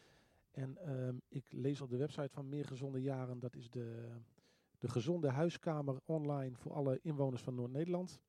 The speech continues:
Dus laten we, eh, Daan eens vragen, wat is, eh, eigenlijk het idee achter dat, eh, initiatief? En, eh, misschien kan hij ook vertellen van wat, eh, nou, wat kunnen misschien de mensen in, eh, in Oud-Oost in Leeuwarden daaraan hebben.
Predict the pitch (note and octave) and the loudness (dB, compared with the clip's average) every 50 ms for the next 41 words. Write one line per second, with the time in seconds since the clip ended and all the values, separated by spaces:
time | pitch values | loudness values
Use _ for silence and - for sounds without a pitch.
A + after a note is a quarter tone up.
0 | - - - - - - - _ - _ B2 A#2 C#3+ D3 D3 - C3+ C#3 - - | -20 -20 -20 -20 -20 -20 -20 _ -14 _ -4 0 0 0 0 0 0 -2 0 0
1 | C#3+ C3 B2 B2 B2 - - - A#2+ A#2+ B2 C#3 C#3 C#3+ C#3 C3 - - - C3 | 0 0 2 2 0 0 -2 -2 0 2 4 4 4 4 2 0 -2 -2 0 0
2 | B2 A#2+ - - B2 A#2+ B2 A#2+ - A#2+ A2+ - - A#2+ A#2 A2 A2 A#2 A2+ - | 0 0 0 -2 -2 0 -2 -2 -2 -4 -6 -4 -4 -2 -2 -2 -4 -6 -8 -10
3 | - - A#2+ A2+ - B2+ B2+ B2+ - - C#3 - - - C3+ B2 A#2 - A#2+ A#2+ | -10 -10 -8 0 2 2 2 2 0 -2 -4 -4 -2 -2 -2 -2 0 -2 -2 -2
4 | - - B2+ A#2 A2+ A2+ A#2 - - C#3+ B2+ A#2 - C3 - - F#3 F#3 - - | -4 -4 -4 -4 -2 -4 -6 -4 -2 -2 -2 2 2 0 2 2 0 0 0 -4
5 | - - - - - - - - _ _ _ _ _ C#3 B2+ C3 - C3 B2 B2+ | -12 -18 -20 -20 -20 -20 -20 -20 _ _ _ _ _ -4 -4 -2 -2 0 0 0
6 | - - C#3+ - C3 C3 B2 A#2 - B2+ - - B2+ A#2 A#2 A2+ - A#2 A#2 A2 | 0 -2 0 2 4 6 6 4 4 0 2 2 2 4 2 0 -2 -4 -4 -2
7 | A#2 A2+ - - B2 A#2 A2+ A2 A2+ - - _ - C#3 A2 G#2 G#2+ - - B2 | -2 -4 -4 -4 -4 -4 -4 -4 -6 -8 -10 _ -2 -2 -2 -2 -2 0 0 0
8 | A#2+ A#2 A2+ - - B2+ A#2 A#2 A#2+ A#2+ A2+ - - - - C3 A#2 A2+ A2+ A2+ | 0 0 -2 -2 -2 -2 0 0 0 -2 -2 -4 -10 -8 -8 -8 -8 -6 -6 -6
9 | A2 A2 A2+ A2+ A2+ - _ _ - _ _ _ _ _ _ _ - C#3+ - - | -6 -6 -8 -10 -14 -16 _ _ -20 _ _ _ _ _ _ _ -2 -2 0 0
10 | C#3 - C#3+ C3+ C3 C3 - D3+ C3 B2 C3+ B2 A#2+ A#2+ A2+ A#2 A2+ A#2 A2+ A2+ | -2 2 4 4 4 4 4 2 6 6 8 8 8 6 6 6 4 2 2 2
11 | A2+ A2 A2 A2+ - F#2 | 2 0 0 0 -2 -4